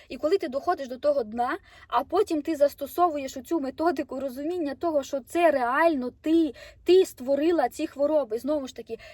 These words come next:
візьміть старших людей, вони весь час хворіють, в них весь час тиски, в них весь час там,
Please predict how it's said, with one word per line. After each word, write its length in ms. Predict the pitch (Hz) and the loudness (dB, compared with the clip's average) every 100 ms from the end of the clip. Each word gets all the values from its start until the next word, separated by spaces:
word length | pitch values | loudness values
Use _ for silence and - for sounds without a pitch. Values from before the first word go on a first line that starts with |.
| - | -14
візьміть 380 | 240 277 330 403 | -10 -4 -4 -4
старших 500 | - 311 311 294 - | -4 -4 -2 -6 -8
людей, 400 | 262 254 233 202 - - | -8 -4 -2 -4 -10 -8
вони 240 | 247 294 | -2 0
весь 140 | 311 302 | 0 -4
час 220 | 285 285 | -8 -10
хворіють, 420 | - 269 262 233 | -8 -6 -6 -10
в 60 | 214 | -10
них 160 | 277 | -6
весь 180 | 285 294 | -4 -2
час 220 | - 277 | -2 -6
тиски, 420 | - 311 285 - 240 | -6 -10 -10 -12 -12
в 40 | |
них 180 | 254 262 | -12 -8
весь 140 | 277 | -8
час 220 | - 294 | -4 -4
там, 160 | - 269 | -4 -8